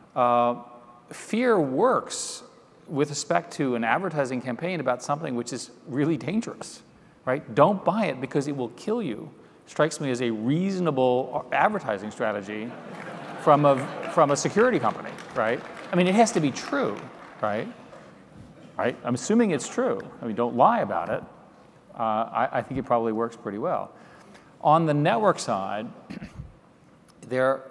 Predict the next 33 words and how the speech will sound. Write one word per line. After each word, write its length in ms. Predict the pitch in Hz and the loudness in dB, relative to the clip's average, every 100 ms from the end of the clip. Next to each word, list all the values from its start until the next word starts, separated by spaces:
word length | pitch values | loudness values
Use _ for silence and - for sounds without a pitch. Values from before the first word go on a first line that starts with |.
| - | -16
uh, 200 | 123 - | -12 -4
let's 240 | 143 139 | -2 0
use 140 | 147 120 | 0 0
a 80 | |
simple 400 | 117 - 160 151 | -2 -2 0 2
model. 420 | 117 101 95 95 - | 2 2 0 -4 -10
So 180 | - 107 | -6 -4
we'll 120 | 117 | -2
go 100 | 123 | 0
back 300 | 123 123 - | 0 0 -4
to, 100 | 110 | -6
we 140 | 104 | -4
have 260 | 104 98 - - - - - | -4 -6 -8 -18 -20 -4 4
dumb 260 | 143 151 | 6 6
I 160 | 135 123 | 4 4
O 60 | |
T 180 | 113 131 | 2 -2
devices 540 | 113 107 110 - 110 98 | -2 0 0 -2 -8 -8
that 100 | 101 | -8
are 80 | |
transmitting 600 | 101 - 117 113 117 110 | -8 -6 -6 -4 -4 -4
in 100 | 104 | -6
the 80 | 90 | -10
clear, 460 | - - 98 92 - - - - - | -12 -10 -8 -8 -10 -18 -20 -20 -18
right? 160 | - 85 | -16 -14
So 120 | - | -12
they're 80 | 101 | -8
not 260 | 107 113 110 | 0 2 2
encrypted, 540 | 98 - 101 - - | -2 -10 -10 -12 -14
which 160 | 104 104 | -10 -10
I 60 | |
think 180 | 107 101 | -8 -10
is, 180 | 95 | -12